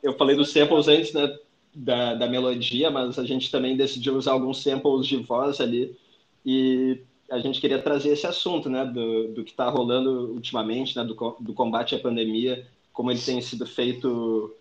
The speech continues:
é, como ele tem sido mal conduzido, né? A gente usou aí algumas vozes ali do Bolsonaro ali no,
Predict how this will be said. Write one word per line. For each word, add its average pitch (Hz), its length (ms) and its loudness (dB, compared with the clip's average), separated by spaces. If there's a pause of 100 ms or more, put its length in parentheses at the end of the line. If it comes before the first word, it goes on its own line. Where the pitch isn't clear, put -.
(420)
é, 110 380 -4
como 123 180 -2
ele 123 120 -2
tem 127 140 0
sido 127 220 -4
mal 123 240 2
conduzido, 127 580 -2
né? 113 300 -6
A 117 100 -6
gente 131 220 -2
usou 131 240 0
aí 131 220 2
algumas 123 380 -2
vozes 117 300 -2
ali 117 180 -4
do 113 120 -8
Bolsonaro 113 640 -4
ali 110 140 -4
no, 110 260 -4